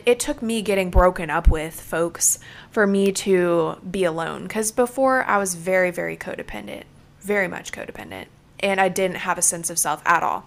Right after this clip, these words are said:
I didn't have hobbies. I didn't have any of that. But after you're, you are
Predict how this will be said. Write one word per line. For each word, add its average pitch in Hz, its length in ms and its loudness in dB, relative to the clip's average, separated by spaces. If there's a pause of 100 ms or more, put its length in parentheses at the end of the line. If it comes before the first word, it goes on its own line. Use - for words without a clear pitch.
(140)
I 226 80 2
didn't 202 220 0
have 175 140 -4
hobbies. 170 400 -2
I 190 80 0
didn't 185 180 -2
have 185 140 -4
any 175 160 -6
of - 40 -14
that. - 260 -6 (800)
But 233 200 2
after 285 460 0
you're, 214 300 0
you 202 400 -8
are 180 400 4